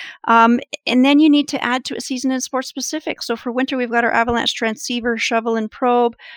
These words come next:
Um, I'd love to hear your, your additional pieces for hunting. Uh, I know on our website at adventuresmart dot C A, we've got a list of extra hunting, uh, essentials. So I'd love to do a little comparison. I'm sure yours will win. But nonetheless,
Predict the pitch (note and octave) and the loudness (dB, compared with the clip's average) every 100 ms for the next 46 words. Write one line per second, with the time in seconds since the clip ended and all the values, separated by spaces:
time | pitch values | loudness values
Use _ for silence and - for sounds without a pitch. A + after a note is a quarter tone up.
0 | - _ G#3+ G#3+ G#3+ - - A#3 B3+ A#3 | -20 _ 0 2 0 -4 0 2 2 0
1 | A#3+ A#3 A3+ A3 G#3+ - A3+ G#3+ - G3+ | 0 -2 0 2 0 0 0 0 -2 -2
2 | B3+ B3+ C4 B3 B3 B3 B3 - B3 - | 0 0 2 0 0 -4 -4 -4 -6 -8
3 | A#3 A#3+ A#3 B3+ B3 B3+ - G#3+ G#3+ - | -4 0 0 2 2 0 0 2 2 2
4 | A#3 A#3+ A#3+ A3+ A3 - A3 G#3 G#3+ G#3+ | 0 2 4 2 0 0 0 2 0 0
5 | B3 B3 A#3 A#3 A#3 A3 A3+ - A3+ C4+ | -2 0 0 -2 -4 -4 -4 -2 -4 -2
6 | A3 - - A3 A3+ A#3 - G#3+ G#3+ G#3+ | -4 -4 -2 0 0 -2 -2 -2 0 -2
7 | - A3 G3+ - _ - A#3+ - - A#3+ | -2 -2 -2 -6 _ -4 -2 -2 0 0
8 | A3+ B3 A#3 - A3+ A#3 - _ - A3 | 2 0 0 0 -2 -2 -4 _ -2 -2
9 | - - A#3 A3+ - D#4+ - A3+ A3+ A#3 | 0 0 0 2 0 0 2 2 2 -2
10 | A3+ G#3+ G#3+ - A3 A3 G#3 G3+ A3+ A3 | -2 0 0 -2 -4 -2 -2 0 -2 0
11 | G#3 A3 G#3+ G#3 G3+ G3+ G3 F#3+ A#3 C4+ | 0 0 0 -2 -2 -4 -2 0 -2 0
12 | A#3 A#3 C4 B3 A3+ G#3 B3+ | 0 2 4 4 4 4 4